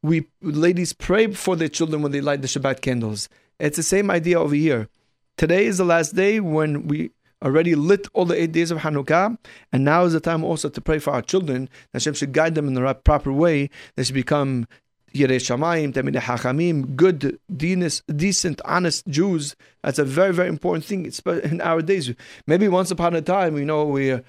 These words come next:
we would think, "Okay, it's a, it's a regular," but today it's not regular already. It's special to be good, honest, decent people. That's a very important thing in our society, which is upside down.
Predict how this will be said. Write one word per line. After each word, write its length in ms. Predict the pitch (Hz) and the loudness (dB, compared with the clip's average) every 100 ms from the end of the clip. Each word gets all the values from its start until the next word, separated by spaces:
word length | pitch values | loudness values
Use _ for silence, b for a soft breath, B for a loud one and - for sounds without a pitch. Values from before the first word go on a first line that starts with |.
| B B B | B B B
we 160 | 131 131 | -2 0
would 160 | 123 | -2
think, 300 | - 190 196 | -2 0 2
"Okay, 260 | 156 139 226 | 0 0 0
it's 180 | 135 - | 0 -4
a, 40 | |
it's 360 | 123 127 120 135 | -4 -4 -4 0
a 60 | |
regular," 540 | 139 226 220 147 110 - | 2 2 4 2 0 -6
but 140 | - | -6
today 520 | - 208 214 175 156 180 _ | -4 0 0 0 -2 -8 _
it's 200 | - - | -14 -4
not 180 | 170 180 | -2 0
regular 300 | 180 175 143 | 0 0 0
already. 280 | 131 151 151 | 0 -2 -4
It's 140 | - | -4
special 460 | - 175 175 - 131 | -2 0 0 0 -4
to 120 | 127 | -4
be 200 | 143 139 | -2 -2
good, 340 | 107 180 160 - | 0 0 0 -4
honest, 480 | - 175 160 - - b b b | -2 0 0 -4 -12 b b b
decent 460 | 147 202 180 175 143 | 0 0 2 0 0
people. 460 | 202 190 165 147 - B B - | -2 0 -2 -4 -8 B B -2
That's 180 | 147 | -2
a 60 | 151 | 0
very 240 | 139 180 | 2 2
important 320 | 165 147 165 - | 2 -2 -2 -2
thing 160 | 175 | -2
in 100 | 147 | -2
our 160 | 151 151 | -2 -2
society, 480 | 147 - 185 147 143 | -4 -4 -4 -2 -4
which 240 | 135 - | -6 -6
is 300 | 139 139 131 - - | -6 -6 -8 -8 -8
upside 380 | 143 - 131 | -6 -2 -2
down. 280 | 123 107 120 | -2 -6 -8